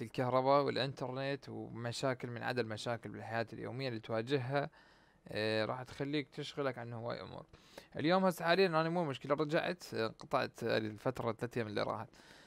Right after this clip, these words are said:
هسه حاليًا رجعت على لعبة ذاكرة تو. طبعًا اليوم لعبت، آه، جيم وسويت مهمات. آه، جيت على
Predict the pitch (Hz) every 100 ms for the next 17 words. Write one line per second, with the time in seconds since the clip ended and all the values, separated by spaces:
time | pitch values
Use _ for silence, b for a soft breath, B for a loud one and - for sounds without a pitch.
0 | B 135 156 156 170 196 165 139 185 175
1 | 170 - 135 156 151 120 151 139 117 -
2 | 156 156 135 120 131 160 131 120 143 170
3 | 185 _ - 117 113 113 110 117 151 180
4 | 190 - - _ _ _ - - 151 170
5 | - 127 143 160 156 185 - b b b
6 | b b b - 123 123 123 139 202 208
7 | 151 165 175